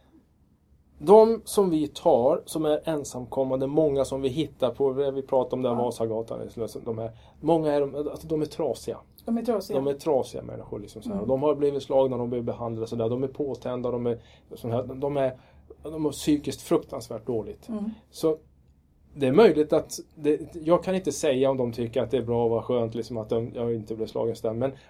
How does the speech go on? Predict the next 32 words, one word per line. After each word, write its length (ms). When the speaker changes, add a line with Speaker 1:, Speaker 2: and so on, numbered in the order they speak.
Speaker 1:
men 280
må-, 180
många, 360
liksom, 360
de 160
har, 260
många 260
har 200
en 100
attityd 600
Speaker 2:
Mm. 180
Speaker 1:
inne 220
i 40
arresten 400
när 80
man 140
pratar 260
med 120
dem, 80
så 60
jag 60
inte 100
pratar 280
med 100
dem 100
så 80
här, 100
de, 220
och 140
liksom 220
så 100
här. 180